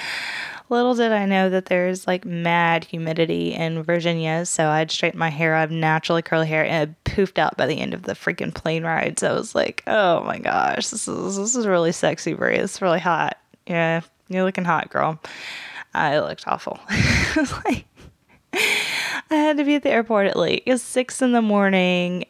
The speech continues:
Like, my plane left at six, so I was there super early. I was tired. I didn't sleep. I was so excited, so nervous. I was sick to my stomach. It was crazy.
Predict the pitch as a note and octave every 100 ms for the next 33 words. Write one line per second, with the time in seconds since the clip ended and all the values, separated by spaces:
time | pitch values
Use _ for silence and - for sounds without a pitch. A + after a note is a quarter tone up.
0 | - - F#3+ G3 F#3 E3 - F#3 F3 E3
1 | E3+ - - - D3+ - - - F#3 E3+
2 | F3 F3+ F3+ - G3+ - - D#3+ A2+ -
3 | F3+ - - G3 G3 F#3+ F#3 F3 - -
4 | - B3 A3+ F#3+ F3 F3 E3+ D#3 D#3+ -
5 | F3+ E3+ E3+ D#3+ - D#3 D#3 E3 E3+ E3
6 | G3 A#3 - - - E3+ - F#3 - F#3
7 | F3+ E3+ - F#3 F#3 - F3+ E3+ E3 D#3+
8 | E3+ G3+